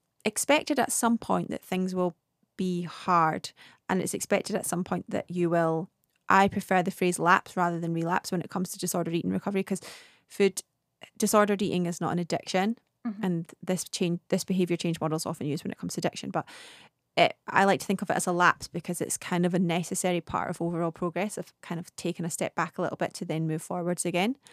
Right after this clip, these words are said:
Speaker 2: So what would the difference between a lapse and a slip up be?
Speaker 1: I don't think there's a difference between a lapse and a slip up. I think slip up or a lapse are kind of the same, and then, like, a relapse is, like, relapse kind of is framed as, like, "Right, I've gone back to square one."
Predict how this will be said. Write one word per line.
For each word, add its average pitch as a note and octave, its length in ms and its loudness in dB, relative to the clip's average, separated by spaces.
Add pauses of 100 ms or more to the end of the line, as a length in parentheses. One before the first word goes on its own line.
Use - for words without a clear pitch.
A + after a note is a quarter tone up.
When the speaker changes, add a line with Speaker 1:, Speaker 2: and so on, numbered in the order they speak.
(140)
Speaker 2:
So - 240 -12
what G#3 200 -6
would G#3 140 -6 (380)
the G3 80 -6
difference F#3+ 480 -8
between F3 640 -10
a F3 80 -10
lapse - 520 -10 (100)
and E3+ 360 -10
a E3 60 -10
slip - 260 -12
up - 140 -12
be? - 180 -12 (640)
Speaker 1:
I A3+ 180 10
don't B3+ 240 4
think A#3 140 2
there's A3+ 140 2
a G#3+ 40 -2
difference G3+ 340 0
between F#3+ 180 -2
a F#3 40 0
lapse F#3 220 -2
and F3+ 80 -4
a - 20 -10
slip - 320 -4
up. - 140 -4
I F3+ 100 4
think G#3 220 -2
slip - 260 2
up G3+ 200 4 (280)
or F#3 80 4
a F3+ 80 6
lapse F3+ 280 2
are F3 40 -2
kind F3 200 -2
of E3 80 0
the F3 40 -2
same, F#3+ 300 -2
and F3+ 80 0
then, E3+ 160 0
like, D#3+ 200 -4
a E3+ 60 0
relapse E3+ 480 -4
is, - 160 -10
like, - 300 -8 (640)
relapse A3 400 6
kind F#3 180 2
of F3 80 0
is F3+ 140 0
framed F3 260 2
as, E3+ 100 0
like, D#3+ 140 0
"Right, D3+ 180 2
I've D#3+ 140 -4
gone E3 160 2
back - 280 0
to - 100 -6
square E3+ 340 0
one." E3 360 2